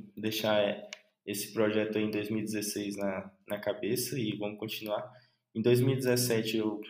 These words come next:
conheci a empresa Devit Solutions, que é uma empresa de Recife, que eu comecei a trabalhar com, no proje-, com um projeto com eles, trabalhando com Angular, depois trabalhei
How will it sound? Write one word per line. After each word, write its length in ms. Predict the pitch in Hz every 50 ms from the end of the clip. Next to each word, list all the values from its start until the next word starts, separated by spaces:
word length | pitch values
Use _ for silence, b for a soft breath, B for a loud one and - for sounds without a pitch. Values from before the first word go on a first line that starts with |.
| - - -
conheci 340 | - 113 110 107 110 110 113
a 40 | 107
empresa 840 | 107 107 - - 107 104 104 104 107 104 98 98 98 95 98 - - _ _ _ _ _ _
Devit 440 | - 104 101 104 - 127 120 120 - -
Solutions, 880 | - - - 113 107 107 110 139 - - - 156 165 170 165 - - b b b b b b b _
que 100 | - 131
é 40 | 123
uma 80 | 120
empresa 340 | 117 120 117 120 117 117 117
de 140 | 113 113 110
Recife, 680 | 117 117 113 - - - 107 101 - - - - _ B B B B B B B B B B _ _ _
que 800 | - - 110 110 110 107 107 107 107 104 101 101 101 95 95 95 95 - _ _ _ _ _
eu 240 | 101 104 - - _ _ -
comecei 260 | 110 113 110 - 117
a 60 | 107
trabalhar 440 | 110 107 104 107 104 104 104 104 104
com, 220 | 110 110 - -
no 160 | 110 110 110 110
proje-, 300 | 110 107 107 107 - - _
com 120 | - 110 107
um 60 | 107
projeto 460 | - 110 107 110 107 104 - - -
com 80 | - 107
eles, 260 | 104 104 104 - - -
trabalhando 420 | - 101 - 104 104 101 104 107
com 160 | - - - 127
Angular, 420 | 107 113 131 143 131 120 107 98
depois 400 | 98 104 - - - 107 107 -
trabalhei 420 | - 101 - 107 104 101 101 101